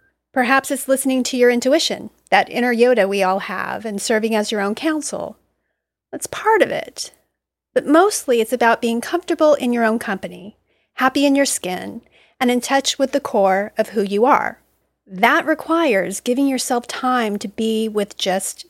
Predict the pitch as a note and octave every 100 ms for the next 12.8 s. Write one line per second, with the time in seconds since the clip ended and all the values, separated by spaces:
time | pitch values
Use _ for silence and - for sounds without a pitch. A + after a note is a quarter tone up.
0 | _ F3+ F#3 D3+ F3 _ _ _ _ _
1 | _ _ _ - F#3 G#3 B3+ D4 D4 D4
2 | B3 G3+ F#3+ F#3 F#3 G3 F3+ E3+ G3+ _
3 | A3 A3 C4 C4 - C4+ C#4+ C#4 - A#3
4 | A#3 D#4 G#4 _ _ _ _ _ _ _
5 | _ _ _ _ E4+ F#4+ E4 D#4 - A3+
6 | - - A3+ B3 D4+ F4+ F4 D4+ C#4+ -
7 | B3+ A#3+ G#3+ G#3 A3 G#3+ G3+ G3+ G3+ F#3+
8 | F3+ F3+ G#3 A3+ A3+ - A3+ G#3+ F#3+ E3+
9 | - - - G#3 - _ _ _ _ _
10 | _ _ - A3 G#3 G#3 - A#3+ A3+ A3
11 | G#3 G3 A3+ C4 A#3 F#3+ F3 F3 F#3 F3+
12 | - F#3 - - G#2 - D2+